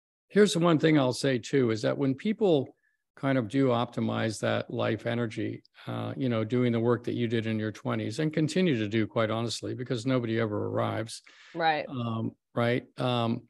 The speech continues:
Speaker 1: you know, there's always a sense of humility that goes with that. There's always a sense of welcoming. It's not like, "Well, I've, I've,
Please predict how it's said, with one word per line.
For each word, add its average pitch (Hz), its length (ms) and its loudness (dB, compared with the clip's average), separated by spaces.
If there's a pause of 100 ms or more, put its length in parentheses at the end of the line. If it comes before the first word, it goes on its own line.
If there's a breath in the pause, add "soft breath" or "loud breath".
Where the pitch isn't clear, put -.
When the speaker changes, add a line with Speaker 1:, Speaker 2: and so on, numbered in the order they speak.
(340)
Speaker 1:
you 156 60 4
know, 156 100 8
there's 147 180 8
always 175 300 4
a 131 60 2
sense 143 280 -2
of 123 80 -4
humility 120 580 2
that 107 120 -4
goes 110 300 -2
with 110 160 -4
that. 104 240 -6 (100)
There's 131 180 2
always 151 300 4
a 117 60 0
sense 127 280 -2
of 104 120 -2
welcoming. 107 680 0
It's - 180 -2
not 151 220 0
like, 120 220 2
"Well, 131 180 4
I've, 143 320 0
I've, 139 260 0